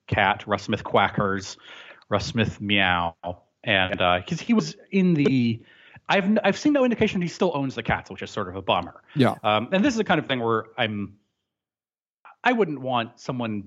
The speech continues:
Speaker 1: bugging me if my cat died or if I got rid of it, who was a stranger on the internet, to sort of, like, rehash that. So I'm kind of,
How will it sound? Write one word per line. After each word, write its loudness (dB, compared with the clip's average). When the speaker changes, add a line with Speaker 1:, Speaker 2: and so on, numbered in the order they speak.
Speaker 1:
bugging 2
me 0
if -6
my 4
cat 0
died 2
or 0
if -6
I 4
got 2
rid -2
of -2
it, 0
who 0
was -2
a 0
stranger 0
on 2
the 2
internet, -2
to 2
sort -8
of, 0
like, 2
rehash 2
that. 0
So -2
I'm -2
kind 0
of, -2